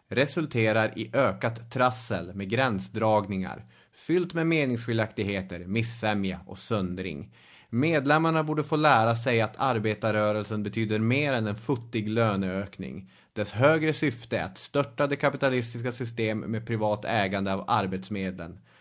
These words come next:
avskaffa löneslaveriet och vinna den frihet för hela arbetarklassen och i realiteten hela mänskligheten." Det är ganska klassisk, eh, socialistisk, socialistiska idéer från tidigt nittonhundratal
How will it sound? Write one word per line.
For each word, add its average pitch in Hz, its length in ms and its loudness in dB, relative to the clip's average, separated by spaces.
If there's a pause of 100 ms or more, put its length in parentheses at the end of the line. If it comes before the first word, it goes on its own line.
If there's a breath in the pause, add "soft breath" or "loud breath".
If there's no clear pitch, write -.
(100)
avskaffa 131 600 0
löneslaveriet 104 960 0
och 104 160 -6
vinna 101 240 0
den 98 220 -4
frihet 98 500 -4
för 107 120 -8
hela 98 260 -2
arbetarklassen 95 1120 -4
och - 140 -12
i 101 100 -2
realiteten 98 720 -4
hela 92 280 -4
mänskligheten." 92 960 -8 (460 loud breath)
Det 123 140 -4
är 120 160 4
ganska 117 280 0
klassisk, 107 640 -2
eh, 90 320 -6 (500)
socialistisk, 98 1080 -6 (240)
socialistiska 107 640 -2
idéer 110 360 2
från 98 160 -6
tidigt 98 240 -6
nittonhundratal 110 680 -4